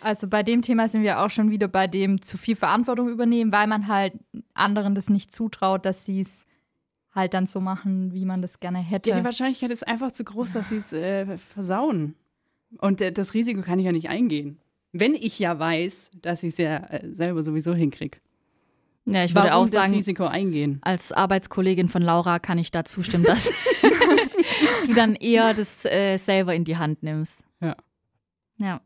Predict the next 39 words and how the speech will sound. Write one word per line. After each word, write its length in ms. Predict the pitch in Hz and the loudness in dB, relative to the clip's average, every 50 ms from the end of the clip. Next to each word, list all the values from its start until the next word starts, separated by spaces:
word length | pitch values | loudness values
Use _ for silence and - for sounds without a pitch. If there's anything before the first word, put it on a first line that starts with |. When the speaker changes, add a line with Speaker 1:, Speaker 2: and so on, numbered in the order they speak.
| _ _ - | _ _ -2
Speaker 2:
Weil 140 | 175 185 180 | -2 0 0
dann 240 | - 190 202 254 | 0 0 0 0
bin 120 | 277 285 269 | 0 0 -2
ich 140 | 277 254 247 | -2 0 -2
auf 100 | 240 233 | -2 -2
der 120 | - 254 | -4 -4
sicheren 300 | 233 262 226 226 240 233 | -2 -4 -4 -4 -4 -2
Seite 200 | 220 208 - - | -2 -2 -2 -2
und 120 | 220 196 | -2 0
dann 160 | 185 185 202 226 | 0 0 0 -2
kann 140 | 240 240 | -2 -4
ich 140 | 233 220 214 | -4 -2 -2
auch 80 | 202 208 | -4 -4
im 100 | 202 196 | -4 -4
Endeffekt 360 | - 202 202 196 208 196 190 | -4 -6 -6 -6 -6 -6 -4
sagen, 220 | 196 190 190 185 | -2 -2 -2 0
ja, 100 | 180 180 | -2 -2
okay, 340 | 175 170 - 196 170 165 160 - _ _ _ _ _ _ _ _ _ _ _ - | -4 -2 -2 -4 -4 -4 -6 -10 _ _ _ _ _ _ _ _ _ _ _ -8
äh, 180 | 190 180 175 170 | -6 -4 -4 -4
ich 260 | 165 - 190 - 202 | -6 -8 -10 -8 -8
hab 140 | 185 180 - | -6 -4 -4
halt 200 | 156 147 143 - | -4 -2 -2 -2
die 60 | 151 | -4
Scheiße 360 | - - 143 143 143 - 156 | -2 -2 -2 -2 0 0 0
gemacht 400 | 147 143 147 156 185 - - - | 0 2 2 0 0 -2 -6 -6
und 400 | - 160 151 151 147 143 147 - _ _ _ _ | -4 -2 0 0 0 -2 -4 -6 _ _ _ _
kann 280 | - - 175 160 156 156 | -6 -2 0 0 2 2
mich 300 | 160 165 180 - - - - | 2 0 0 -2 -6 -14 -8
selber 560 | 165 160 156 156 165 160 165 160 156 147 143 - _ - | -4 -2 0 0 0 0 0 0 -2 -2 -6 -10 _ 0
maßregeln, 920 | 185 190 - 294 180 175 - - 170 165 170 160 151 151 160 151 165 160 - | 2 4 4 4 2 0 -2 -4 -4 -2 -2 0 0 0 0 -2 -2 -2 -2
also 200 | 170 160 160 151 | -2 -2 0 0
dass 180 | 156 156 156 | 0 -2 -2
ich 100 | 165 156 | -4 -2
jetzt 180 | - 156 151 - | -2 -2 -2 0
jemand 280 | 151 151 156 151 143 | 0 2 2 2 2
anderen 420 | - 156 170 160 151 151 147 143 143 _ | 2 2 2 2 2 2 0 -2 -6 _
irgendwie 480 | - 165 156 147 156 156 151 143 143 143 - _ _ _ _ _ _ | -6 -4 -2 0 0 2 2 2 0 -2 -4 _ _ _ _ _ _
zurechtweisen 600 | - - 151 156 147 143 - 156 143 139 - 156 | -6 -4 -2 -2 -2 -2 -2 -2 -4 -2 -2 -2
muss. 320 | 147 139 139 - - - | -2 -2 -2 -6 -10 -14